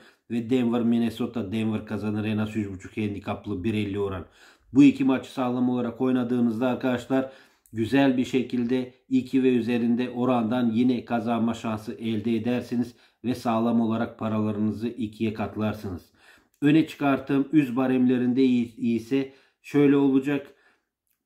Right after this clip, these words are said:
Memphis, Los Angeles Lakers maçında Anthony Davis bu maçta fazla sayı atmasını bekliyorum.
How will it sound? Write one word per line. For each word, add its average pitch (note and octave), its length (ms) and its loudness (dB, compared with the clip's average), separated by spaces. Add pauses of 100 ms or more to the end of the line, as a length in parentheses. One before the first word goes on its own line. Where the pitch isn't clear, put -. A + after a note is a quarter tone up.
(320)
Memphis, C3+ 640 0
Los D3+ 220 0
Angeles C3 440 0
Lakers C3+ 420 0
maçında A#2+ 640 -2
Anthony C3 560 0
Davis B2 400 4
bu A#2+ 100 -2
maçta A#2 340 -2
fazla A#2+ 440 -2
sayı A#2 260 -2
atmasını G#2 560 -6
bekliyorum. C3 640 2